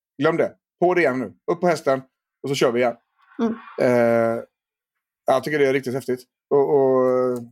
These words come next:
Speaker 1: som sagt, det, det behöver inte vara ett extravagant man gör. Utan det kan
Speaker 2: Nej,
Speaker 1: vara
Speaker 2: verkligen inte. Hellre mindre, men oftare.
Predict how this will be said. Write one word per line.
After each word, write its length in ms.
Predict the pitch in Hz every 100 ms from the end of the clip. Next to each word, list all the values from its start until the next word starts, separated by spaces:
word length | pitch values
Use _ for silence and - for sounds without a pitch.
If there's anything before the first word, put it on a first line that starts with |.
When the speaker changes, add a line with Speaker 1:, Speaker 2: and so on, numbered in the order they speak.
| _
Speaker 1:
som 220 | - 143
sagt, 240 | 147 147 -
det, 340 | 131 127 123 123 _ _ _
det 60 | 127
behöver 160 | 143 156
inte 100 | 143
vara 140 | 143
ett 80 | 127
extravagant 680 | 120 - 131 123 143 165 160
man 120 | 151
gör. 180 | 117 62 _ _ _ _ _ _ _ _ _
Utan 200 | 139 131
det 80 | 127
kan 140 | 123 196
Speaker 2:
Nej, 100 | 160
Speaker 1:
vara 200 | 127 123
Speaker 2:
verkligen 260 | - 208
inte. 260 | 208 180 165
Hellre 640 | 214 262 254 247 208 202
mindre, 540 | 185 185 226 214 208
men 200 | 202 202
oftare. 400 | 185 - - 143